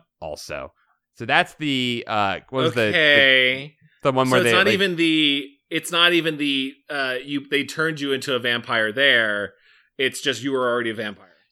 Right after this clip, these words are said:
Speaker 1: You always, you always were a vampire. That's like the one ghost. What's the camp that we read? I don't know. Camp Run for Your Life or something.
Speaker 2: Oh,
Speaker 1: I don't
Speaker 2: yeah,
Speaker 1: remember what
Speaker 2: yeah.
Speaker 1: it was.
Speaker 2: That's the camp, the ghost camp or whatever.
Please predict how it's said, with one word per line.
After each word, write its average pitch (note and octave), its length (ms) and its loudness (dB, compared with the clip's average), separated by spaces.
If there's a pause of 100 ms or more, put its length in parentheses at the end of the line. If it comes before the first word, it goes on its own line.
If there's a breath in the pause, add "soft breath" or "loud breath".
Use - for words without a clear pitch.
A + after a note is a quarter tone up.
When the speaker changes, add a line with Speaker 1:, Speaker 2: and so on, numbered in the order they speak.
(140)
Speaker 1:
You C#3 160 2
always, D3 280 8 (100)
you C3+ 140 -2
always E3 340 6
were D3 140 6
a C3 60 8
vampire. A2 440 4
That's C3 220 2
like C#3 120 -2
the A2+ 100 0 (100)
one A2 200 0
ghost. G#2 380 0
What's C3+ 300 0
the A2 80 -8
camp F#2+ 320 -4
that D#2+ 100 -10
we D#2+ 100 -10
read? E2 260 -4
I E2 80 -4
don't E2 100 -10
know. D2 120 -16
Camp F#2+ 280 -10
Run E2 160 -8
for - 120 -16
Your D2+ 140 -12
Life D2+ 240 -14
or - 60 -12
something. D#3+ 100 0
Speaker 2:
Oh, C#3+ 400 2
Speaker 1:
I B2+ 40 -2
don't B2+ 100 -4
Speaker 2:
yeah, B2 60 0
Speaker 1:
remember G#2+ 180 -2
what G#2 80 -4
Speaker 2:
yeah. G2+ 160 -6
Speaker 1:
it F#2+ 40 -8
was. A#2+ 60 -8
Speaker 2:
That's A2+ 180 -10
the B2+ 100 -8
camp, A#2+ 320 -6
the B2 80 -10
ghost B2 260 -2
camp G#2 260 -10
or G2+ 60 -8
whatever. G2 280 -8